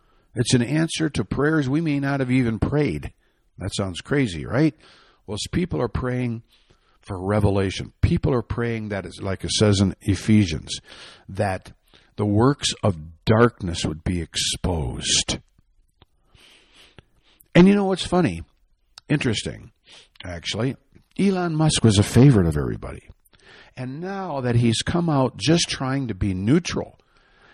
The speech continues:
and being authentic and open up Twitter, you can, I cannot even read one favorable story about Tesla stock.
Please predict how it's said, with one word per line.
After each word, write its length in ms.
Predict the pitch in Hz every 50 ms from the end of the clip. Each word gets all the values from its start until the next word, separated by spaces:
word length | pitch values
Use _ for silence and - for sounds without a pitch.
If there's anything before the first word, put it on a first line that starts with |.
| - _ -
and 200 | 120 117 110 104
being 220 | 117 113 110 107
authentic 800 | - 101 104 104 - - - 160 175 156 117 98 - - - - _ _ _ _ - _ _ -
and 240 | 110 110 110 107 -
open 340 | 110 127 143 - - 127 123
up 180 | 123 123 - -
Twitter, 580 | - - - 147 170 156 117 87 87 101 117 _ _ _ _ _ _ _ _ _ _ _ _ _ _ _ _ _ _ _ _ _ _ _ _ _ _ _ -
you 260 | 135 131 139 170 175 156
can, 220 | - - 151 -
I 240 | - 123 147 180 185
cannot 480 | - - 160 135 123 123 123 127 120 - 123
even 300 | 123 123 117 113 107 104
read 600 | 101 101 107 113 113 90 73 64 60 57 78 - _ _ _ _
one 720 | - 92 98 104 117 139 170 185 190 196 196 190 190 185 - _ _
favorable 1080 | - - - - - - - 131 147 175 180 175 170 180 175 165 170 170 165 180 - -
story 960 | - - - - - - - - 143 156 143 82 - - - - - - _ _ _ _ _ _ _ _ _ _ _ _ _ _ _ _ _ _ _ - - - -
about 420 | 107 95 101 87 85 - _ -
Tesla 760 | - - - 120 135 - - - - - - - - - - _ _
stock. 680 | - - - - - 95 64 55 - - _ - -